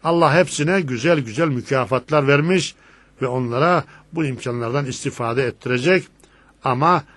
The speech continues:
o zamanki vermek işi başka. İnsanlar kıyamet günü mahşer yerinde, "Ya Rabbi bizi dünyaya çevir de ne kadar kazancımız varsa hepsini senin rızana kazanmak için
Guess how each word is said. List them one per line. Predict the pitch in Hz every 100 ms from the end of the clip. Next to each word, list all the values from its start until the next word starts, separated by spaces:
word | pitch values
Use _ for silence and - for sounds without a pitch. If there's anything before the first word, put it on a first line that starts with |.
| _ _
o | 147
zamanki | 131 123 113 113 - 113
vermek | 113 110 139 107
işi | - 139
başka. | 117 - - 120 80 _ _ - - _ -
İnsanlar | 131 - 147 165 147
kıyamet | 123 135 135 156 143 -
günü | 139
mahşer | 131 135 123 156
yerinde, | 143 131 123 143 180 139 - - -
"Ya | 190 196
Rabbi | 165 127 127 123
bizi | 143 175
dünyaya | 151 156 151 160 151
çevir | - 139 180 160
de | 165 196 156 - - _
ne | - 196
kadar | 180 175 190 185
kazancımız | 151 160 175 170 156 175 135
varsa | 180 190 - 151
hepsini | 180 143 170 160
senin | 156 165 151
rızana | 135 156 160 160
kazanmak | 147 151 160 170 143
için | 190 202